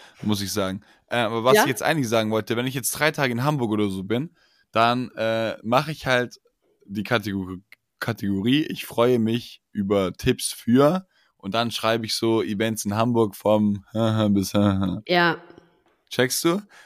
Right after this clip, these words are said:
Speaker 1: Damit
Speaker 2: Ja,
Speaker 1: man
Speaker 2: checke.
Speaker 1: versteht, okay, der ist da drei Tage da, also werde ich ihn jetzt in der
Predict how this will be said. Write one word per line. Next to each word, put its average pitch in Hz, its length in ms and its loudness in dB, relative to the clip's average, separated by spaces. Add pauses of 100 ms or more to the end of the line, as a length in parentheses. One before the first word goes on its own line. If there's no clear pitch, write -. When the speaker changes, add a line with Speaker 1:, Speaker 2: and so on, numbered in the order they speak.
Speaker 1:
Damit 113 140 2
Speaker 2:
Ja, 131 140 6
Speaker 1:
man 123 80 4
Speaker 2:
checke. 92 220 -2
Speaker 1:
versteht, - 480 0
okay, 117 320 2
der 104 220 2
ist 104 160 -6
da 107 100 0
drei 110 280 -4
Tage 101 320 -6
da, 151 420 2 (320)
also 110 400 -2
werde 117 200 4
ich 110 140 -6
ihn 110 120 -2
jetzt 104 220 -6
in 101 140 -8
der 117 400 2